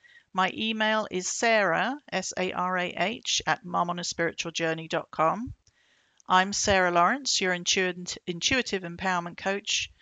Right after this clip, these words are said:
Feel free to connect with me, see what readings I have available, what coaching sessions I have available, and how I can help you in the world of the Akashic Records,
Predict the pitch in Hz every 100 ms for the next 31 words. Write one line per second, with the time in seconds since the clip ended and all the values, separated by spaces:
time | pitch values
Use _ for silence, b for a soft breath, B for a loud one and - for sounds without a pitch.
0 | b b b b - 196 196 - 208 208
1 | - - 190 208 - 233 220 220 220 226
2 | 220 - 185 180 175 190 196 190 190 190
3 | 180 190 185 170 180 180 185 180 175 175
4 | 170 135 - 180 - 170 165 - 160 -
5 | 156 160 156 156 156 151 151 147 147 156
6 | 160 B B B B - 165 180 180 185
7 | 185 180 170 180 - 180 175 170 - 165
8 | 165 175 170 165 165 160 156 - 165 -
9 | - 180 - 247 277 285 - -